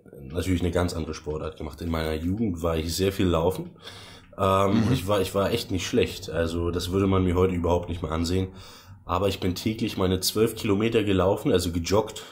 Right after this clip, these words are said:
Speaker 1: Das war so mein Ding damals. Ähm, auch allerdings so ein bisschen nach einem ganz anderen Schönheitsideal gerichtet. Also damals wollte ich immer schlank sein.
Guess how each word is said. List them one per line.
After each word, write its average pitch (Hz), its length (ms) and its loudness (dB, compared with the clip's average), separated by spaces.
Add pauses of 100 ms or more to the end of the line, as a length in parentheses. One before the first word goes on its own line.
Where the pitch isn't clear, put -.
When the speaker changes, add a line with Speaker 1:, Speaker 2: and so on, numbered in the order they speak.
(240)
Speaker 1:
Das 95 240 -2
war 95 160 0
so 92 80 -2
mein 87 320 2
Ding 95 180 0
damals. 147 640 0 (680)
Ähm, 95 560 2 (420)
auch 143 600 0 (120)
allerdings 123 460 0
so 120 100 -2
ein 113 100 -8
bisschen 117 280 -4
nach 110 200 -10
einem 104 160 -4
ganz 98 300 -4
anderen 98 380 -4
Schönheitsideal 80 1120 -4
gerichtet. 80 380 -8
Also 82 160 -6
damals 85 480 -4
wollte 87 140 -2
ich 82 100 -10
immer 85 160 -4
schlank 87 420 -2
sein. 73 380 -6